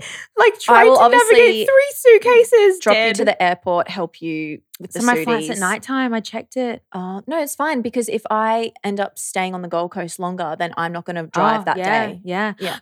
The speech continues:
Speaker 1: Gotta drive, uh, cars. Well, I've gotta drive my car back to Queensland to sell it, get it fixed, get it. If anyone wants to buy my car, it will be going up onto car sales. Priscilla.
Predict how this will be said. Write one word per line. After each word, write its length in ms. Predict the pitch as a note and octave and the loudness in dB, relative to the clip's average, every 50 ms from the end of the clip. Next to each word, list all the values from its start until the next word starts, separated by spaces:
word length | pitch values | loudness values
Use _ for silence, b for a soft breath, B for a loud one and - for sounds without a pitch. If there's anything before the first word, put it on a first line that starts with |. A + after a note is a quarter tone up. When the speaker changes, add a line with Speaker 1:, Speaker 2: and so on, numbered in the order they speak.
| _ | _
Speaker 1:
Gotta 160 | - F3+ E3 | -2 0 0
drive, 340 | D#3+ - D#3+ D3 D3 - - - _ _ - | 0 -2 -2 -2 -2 -4 -8 -14 _ _ -4
uh, 300 | D#3+ D#3 D3+ D3 D3 D3 | -2 0 0 0 -2 -4
cars. 640 | - - - - D#3+ D#3+ D#3+ D#3+ D#3+ D#3+ E3 F3 - | -8 -12 -12 -4 0 2 2 4 4 4 2 2 0
Well, 120 | F3+ E3 | 0 0
I've 100 | D#3+ E3 | 0 0
gotta 160 | - F#3 F#3 F3+ | 0 0 -2 0
drive 220 | F#3 E3 E3+ E3+ | 0 0 0 0
my 100 | E3+ D#3+ | -2 -6
car 260 | - - - D#3+ D#3 | -6 -2 0 0 0
back 260 | D3+ E3 D3+ - - - | 2 0 0 -2 -4 -6
to 80 | F#3+ | -10
Queensland 640 | F3 - - E3+ E3 E3 E3 D#3 E3 D#3 D#3 D#3 D3+ | -10 -6 -6 -6 -6 -6 -6 -4 -4 -4 -4 -6 -8
to 100 | - D#3+ | -12 -16
sell 240 | - - F3+ F3 F3 | -10 -4 -2 -2 -2
it, 100 | E3 - | -2 -4
get 140 | - C#3 - | -6 -8 -8
it 80 | - | -8
fixed, 420 | - - - F3+ F3+ F3 - - - | -10 -8 -6 -6 -6 -6 -8 -10 -8
get 120 | E3+ D3 | -8 -8
it. 60 | - - | -8 -10
If 220 | - - - _ _ - | -16 -20 -20 _ _ -10
anyone 240 | D3+ D3+ D3+ D3+ D3+ | -8 -6 -6 -6 -6
wants 180 | D3 D3 - | -10 -12 -12
to 80 | - - | -10 -8
buy 120 | D3+ D3 | -6 -6
my 120 | C#3+ C#3+ C#3+ | -6 -6 -8
car, 420 | - D3+ D3 C#3+ D#3 G#3+ C#4+ F4 _ _ _ _ _ | -6 -6 -6 -4 -4 -6 -8 -10 _ _ _ _ _
it 160 | E3+ D#3 - | -6 -6 -4
will 200 | D#3 D#3+ D#3 D#3+ | -2 -2 -2 0
be 80 | E3 D#3+ | -2 -2
going 260 | - D3+ C#3+ D3+ B2+ | -4 -4 -4 -4 -4
up 180 | C3 - - - | -4 -6 -6 -8
onto 200 | E3 E3 - - | -10 -10 -12 -12
car 240 | - D#3+ D3+ D3+ D3 | -6 -4 -4 -4 -2
sales. 260 | - D3+ D3+ F3+ - | -4 -4 -4 -4 -6
Priscilla. 500 | - - - E3 - - - F3+ F3 | -8 -8 -8 -8 -8 -6 -4 -2 0